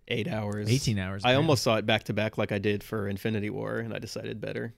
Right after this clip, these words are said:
Speaker 2: Oh, nice. The closest I did to that was I saw Force Awakens at ten P M and
Speaker 1: Mm.
Speaker 2: ten A M.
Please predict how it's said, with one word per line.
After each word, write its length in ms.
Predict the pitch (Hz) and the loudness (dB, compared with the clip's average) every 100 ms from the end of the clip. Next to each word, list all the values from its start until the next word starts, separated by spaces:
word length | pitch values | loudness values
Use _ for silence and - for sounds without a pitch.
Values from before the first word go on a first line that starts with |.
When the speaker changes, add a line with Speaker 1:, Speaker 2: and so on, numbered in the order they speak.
| - | -2
Speaker 2:
Oh, 160 | 139 131 | 0 2
nice. 500 | 123 120 131 147 - | 0 -2 -4 -8 -4
The 120 | 139 | -2
closest 280 | 135 175 170 | 0 0 0
I 60 | 151 | -2
did 120 | 151 | 0
to 40 | 139 | 0
that 180 | 135 | 0
was 440 | 131 127 123 120 - _ _ _ | 2 2 2 -2 -8 _ _ _
I 60 | 123 | -4
saw 180 | 123 127 | 0 0
Force 320 | - 127 - | 0 -2 -2
Awakens 760 | 123 117 123 127 120 117 117 - - _ _ - | -2 0 -2 -2 -4 -4 -6 -8 -20 _ _ -4
at 300 | 107 110 - - _ _ | -4 -4 -8 -20 _ _
ten 320 | - 131 131 139 | -2 0 0 -2
P 200 | 143 135 | 0 2
M 280 | 143 156 180 - | 0 -2 -4 -6
and 220 | 117 120 | -2 0
Speaker 1:
Mm. 100 | 107 | 0
Speaker 2:
ten 220 | 98 120 113 | 0 0 0
A 240 | 107 104 | -2 -2
M. 340 | 95 117 170 | -4 -6 -10